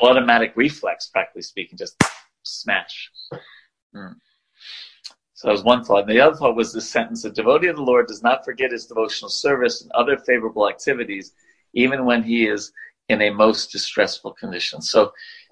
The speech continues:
for me, that means we don't compromise our Krishna conscious principles,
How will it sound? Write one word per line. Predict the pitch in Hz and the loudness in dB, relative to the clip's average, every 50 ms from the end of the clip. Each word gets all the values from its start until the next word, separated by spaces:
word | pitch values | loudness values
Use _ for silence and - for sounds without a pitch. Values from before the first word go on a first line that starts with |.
| _ _ | _ _
for | - 123 | -2 2
me, | 117 127 151 156 151 | 4 6 6 6 8
that | 135 135 123 123 | 8 6 6 4
means | 131 127 120 113 - | 2 0 -2 -2 -2
we | 117 123 | -2 2
don't | 123 139 143 143 127 - | 2 2 2 2 -2 -8
compromise | - - - - 143 147 143 - 147 131 120 110 107 101 98 95 98 98 92 - - - - - _ _ _ _ _ _ - | -12 -12 -4 -2 -2 -2 0 -2 -2 0 2 4 4 4 4 2 -2 -6 -10 -14 -18 -20 -20 -20 _ _ _ _ _ _ 2
our | 113 110 110 110 110 104 101 - _ _ _ _ _ _ _ _ _ | 4 4 4 4 2 -2 -4 -6 _ _ _ _ _ _ _ _ _
Krishna | - - 127 - - 131 123 120 | -16 -14 -14 -10 -10 -10 -6 0
conscious | 127 127 123 117 - 104 95 - | 0 0 0 0 -4 -10 -14 -14
principles, | - - - 165 160 - - 98 98 107 104 98 98 - - - | -10 -6 -4 -4 -4 -4 -8 -10 -8 -6 -6 -6 -8 -12 -18 -20